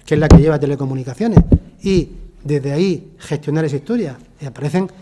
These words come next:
en dos consejerías, lo cual lleva a dudas de un poco del objetivo de la ubicación de esos créditos en cada una de las consejerías. Aquí aparecen dos millones, eh, mi compañero Francisco Oñate es auténtico especialista en esa materia,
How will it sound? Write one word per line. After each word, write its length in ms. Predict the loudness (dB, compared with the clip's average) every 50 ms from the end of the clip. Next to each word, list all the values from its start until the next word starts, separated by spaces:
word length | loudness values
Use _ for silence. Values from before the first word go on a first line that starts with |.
| -16 _
en 140 | -6 -4 -4
dos 100 | -4 -4
consejerías, 540 | -2 -4 -4 -4 -4 -4 -2 -2 0 0 0
lo 120 | 0 2 4
cual 180 | 4 4 4
lleva 180 | 4 4 4 4
a 40 | 4
dudas 280 | 2 2 0 0 -2 -6 -14 -20 -20 -12 -6
de 100 | -4 -4
un 80 | -2
poco 240 | -2 -2 -2 -2 -2
del 260 | 0 0 0 2 2
objetivo 640 | 2 0 -2 -4 -8 -8 -6 -4 -4 -2 -2 -4 -6 -10 -18 -20 -14 _
de 180 | -4 -2 0 0
la 120 | 2 2
ubicación 540 | 0 0 -2 -4 -4 -6 -6 -4 -4 -2 -2
de 60 | -2
esos 160 | -4 -4 -6
créditos 300 | -4 -4 -4 -4 -2 -4
en 80 | -4 -4
cada 160 | -4 -4 -4
una 100 | -4 -4
de 60 | -4
las 100 | -4 -6
consejerías. 600 | -6 -8 -10 -10 -10 -10 -6 -4 -4 -4 -6 -8 -14 -20 -20 -20 -20 -16 -14
Aquí 180 | -8 -2 -2 0
aparecen 440 | 2 2 2 2 0 0 0 0
dos 160 | 0 0 0 2
millones, 480 | 0 0 0 0 0 2 0 0 -2 -4 -10 -20 -20 -20 _ _
eh, 260 | -16 -14 -12 -10 -6 -4
mi 80 | -2 -2
compañero 420 | 0 -2 -2 -2 0 0 0 0
Francisco 300 | 0 -2 -4 -6 -6 -4
Oñate 380 | -2 -2 -2 -2 -4 -6 -6 -8 -6
es 180 | -6 -6 -6 -8 -14 -20 -20 -20 -20 -20 -14
auténtico 460 | -8 -8 -4 0 0 0 0 0 -2 -4
especialista 440 | -4 -4 -4 -2 -2 -2 -2 -2
en 40 | -4
esa 120 | -2 -2 -2
materia, 480 | -4 -4 -2 -2 -2 -2 -2 -4 -4